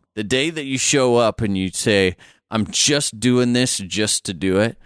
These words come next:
not because I really want to," that's when it changes. And that's something that we've always given a word that we don't wanna do. We never wanted to do. So the cool part is, is that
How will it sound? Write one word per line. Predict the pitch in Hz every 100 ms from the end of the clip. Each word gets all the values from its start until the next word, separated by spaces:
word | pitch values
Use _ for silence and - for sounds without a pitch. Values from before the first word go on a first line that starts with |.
| _ -
not | 110 104
because | 117 - 113 104
I |
really | 95 87 92 87
want | 80 90 92
to," | - 107 110 - -
that's | 104 110 82 -
when | 104 92
it | 73
changes. | - 78 58 - - - _ _ _ _ _ _ _ _ _
And | 98
that's | 101 101
something | - 123 113 117 107
that | 98
we've | 90 95 87
always | 98 104 104 98
given | 117 107 101
a | 92
word | 98 107 95
that | 85
we | 87 127
don't | 175 151
wanna | 110 113 98
do. | - 65 50 _ _ _ _
We | 101
never | 113 120 113 117
wanted | 104 98 90 82
to | 85
do. | - 53 _ _ _ _ _ _ _ _ _
So | - 113 98 87 85 _
the | 117 110
cool | - 165
part | 147 123 98 82
is, | 76 87 - - _ _ _ _ _ _ _ _ -
is | 110 98
that | 101 87